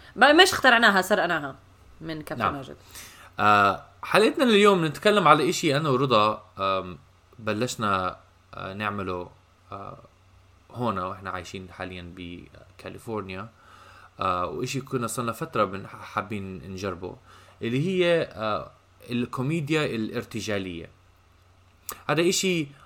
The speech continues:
Speaker 2: أظني حكيت عنه بحلقات سابقة، آه، بسرعة.
Speaker 1: مهم. ذكرته
Speaker 2: نعم.
Speaker 1: من قبل، نعم.
Speaker 2: بس، آه، ندخل شوي بالتفاصيل أكتر، آه، نحكي عن إيش هي الكوميديا الارتجالية وإيش، آه، تج-، تجربتنا فيه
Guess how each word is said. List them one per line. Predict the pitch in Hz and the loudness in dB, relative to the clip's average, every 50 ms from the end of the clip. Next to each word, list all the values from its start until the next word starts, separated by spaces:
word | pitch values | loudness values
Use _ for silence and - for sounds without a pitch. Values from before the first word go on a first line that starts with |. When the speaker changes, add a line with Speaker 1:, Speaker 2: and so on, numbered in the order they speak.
| - - | -10 -8
Speaker 2:
أظني | 110 123 143 151 143 135 117 | -6 -4 -2 -2 -2 -2 -2
حكيت | 87 - - - - - 135 135 127 | -4 -6 -10 -10 -6 -6 -4 -2 -2
عنه | 101 104 107 110 107 113 117 | -2 -2 -2 -2 -4 -4 -4
بحلقات | 107 101 90 - 98 92 - 101 95 92 | -6 -10 -10 -10 -10 -6 -4 -4 -4 -2
سابقة، | - - 95 92 95 92 95 104 107 | -2 -4 -4 -4 -4 -4 -4 -4 -4
آه، | 113 - - 104 95 92 92 92 87 - - - - - _ _ - - - - - - - - - | -4 -8 -12 -14 -12 -12 -12 -12 -14 -16 -18 -20 -20 -20 _ _ -20 -20 -20 -20 -20 -20 -20 -20 -14
بسرعة. | - - 202 202 - - 185 196 | -8 -4 -2 -2 0 0 -2 -2
Speaker 1:
مهم. | 220 - - - - - - - - _ - - | -4 -10 -16 -20 -20 -20 -20 -20 -20 _ -6 -4
ذكرته | 190 190 220 208 190 - - 175 | -4 0 0 0 -2 -2 -4 -6
Speaker 2:
نعم. | 160 160 | -6 -6
Speaker 1:
من | 156 | -6
قبل، | 156 156 160 | -6 -6 -6
نعم. | 151 156 135 | -2 2 2
Speaker 2:
بس، | 135 165 - - 143 | 2 2 2 4 4
آه، | 127 123 117 113 110 98 - - - - | 6 6 6 6 4 2 0 -6 -12 -10
ندخل | 127 135 160 185 - - 190 165 | -4 -2 -2 -2 0 2 2 2
شوي | - - 170 | 4 2 2
بالتفاصيل | 156 139 139 135 120 - - - 143 113 | 2 0 0 -2 -2 -2 -4 -6 -4 -4
أكتر، | 98 110 - - - 107 98 104 - - - | -4 -6 -6 -4 -2 -2 -2 -4 -6 -14 -18
آه، | - 92 98 95 98 101 | -14 -10 -8 -6 -6 -6
نحكي | 117 123 - - - | -8 -10 -8 -6 -2
عن | 101 110 110 110 107 101 98 - - - - | 0 0 0 0 -2 -4 -6 -10 -14 -6 -4
إيش | 120 120 - - 127 | -2 -2 0 0 2
هي | 123 123 | 2 2
الكوميديا | 117 107 - 110 110 117 120 113 117 107 | 0 0 -2 -4 -4 -4 -2 0 0 0
الارتجالية | 104 80 92 107 - 117 104 98 98 98 101 107 107 110 113 117 107 - - - - _ _ - - - - - - - - - - - - - - - - - - | 0 -2 -6 -8 -6 -6 -4 -2 -2 -2 -2 -2 -2 -2 -2 -4 -8 -16 -20 -20 -20 _ _ -20 -20 -20 -20 -20 -20 -20 -20 -20 -20 -18 -16 -16 -16 -16 -16 -6 0
وإيش، | 127 127 127 123 - - - 175 214 208 - - - - | 4 6 6 6 6 6 6 4 4 4 2 -2 -4 -2
آه، | - 123 120 113 110 104 101 98 95 - - - - - - - - - - - | 2 4 6 8 8 8 6 4 2 -4 -12 -20 -20 -20 -20 -20 -20 -18 -8 -6
تج-، | 127 107 - 135 117 - | -4 0 2 2 2 2
تجربتنا | - 120 107 107 104 104 131 139 151 185 185 | 2 2 2 2 0 0 0 2 2 2 2
فيه | 180 - 208 208 226 233 269 269 | 2 2 0 2 2 2 0 -2